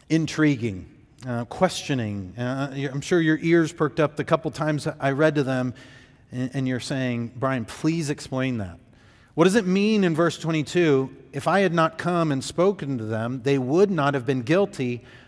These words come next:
of sin"? Or later in verse twenty-four, "If I had not done among them the works that no one else did, they would not be guilty of sin." Well, what does that mean?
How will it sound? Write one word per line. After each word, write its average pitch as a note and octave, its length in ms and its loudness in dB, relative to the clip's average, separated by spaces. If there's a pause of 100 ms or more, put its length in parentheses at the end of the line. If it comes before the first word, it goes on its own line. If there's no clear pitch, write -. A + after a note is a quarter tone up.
(140)
of C3+ 180 0
sin"? F3 580 -2 (500)
Or E3+ 400 6
later E3 340 4
in D3+ 80 0
verse D3+ 180 0
twenty-four, F3 460 -2 (380)
"If C3 140 0
I F3 140 6
had F#3 180 8
not F3+ 280 4
done F3 200 2
among F3+ 360 2
them C3+ 200 0
the C#3 100 4
works E3 380 4
that D3+ 180 0
no D#3+ 180 0
one E3+ 140 0
else E3+ 220 0
did, D#3 460 2 (260)
they C#3+ 140 2
would F3+ 260 4
not D3+ 240 2
be C3+ 120 -2
guilty D3 600 0 (260)
of C3 200 -2
sin." C#3+ 640 -2 (1120)
Well, D3 280 0
what F3+ 120 4
does G#3 120 6
that E3+ 140 2
mean? D3+ 580 -2